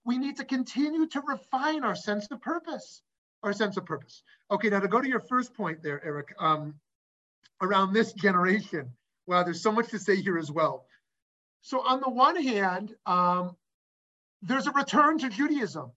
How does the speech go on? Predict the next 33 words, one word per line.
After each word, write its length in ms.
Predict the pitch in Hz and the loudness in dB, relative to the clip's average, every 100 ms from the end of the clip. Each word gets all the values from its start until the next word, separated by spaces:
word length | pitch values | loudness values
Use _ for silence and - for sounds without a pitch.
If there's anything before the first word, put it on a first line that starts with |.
| - | -6
which 140 | 208 | -4
is 100 | 233 | -2
very 280 | 180 269 302 | 0 0 0
interesting, 560 | 330 320 277 - 151 - _ _ _ _ _ 170 | -2 -4 -8 -10 -14 -16 _ _ _ _ _ -4
that 300 | 196 202 208 214 | 0 2 0 -2
in 120 | 226 | 0
many 240 | 226 269 | 0 0
ways, 280 | 311 240 208 | 2 2 0
the 100 | 202 | 0
last 380 | 202 220 277 - | 2 2 0 -2
generation 640 | 302 233 180 175 - 233 | -2 0 0 0 0 0
ran 200 | 175 185 | 2 2
away 300 | 202 180 214 | 2 2 2
from 220 | 302 226 165 | 2 0 -4
Judaism, 500 | 147 147 139 143 165 | -4 -4 -4 -4 -6
and 160 | 175 | -4
we 80 | 175 | -4
see 400 | 175 233 214 196 - _ | 0 2 2 0 -8 _
kind 180 | - 202 | 0 2
of 140 | 190 147 | 2 0
the, 220 | 175 - - | -2 -2 -4
the 120 | 175 _ | -8 _
fallout 480 | - 190 277 233 - | 4 6 8 6 2
from 140 | 175 151 | -6 -4
that, 200 | 139 - - | -6 -6 -4
ba-, 100 | 175 | -2
how 220 | 165 185 | 2 2
many 140 | 180 | 2
kids 240 | - 196 143 | -2 -2 0
were 100 | 165 | 0
raised 240 | 160 160 | 0 -2
completely 600 | 160 143 180 180 165 151 - _ _ - | -2 -6 -6 -4 -4 -4 -10 _ _ -12
assimilated, 640 | 170 294 320 170 139 139 | -4 -2 -2 -2 -2 -6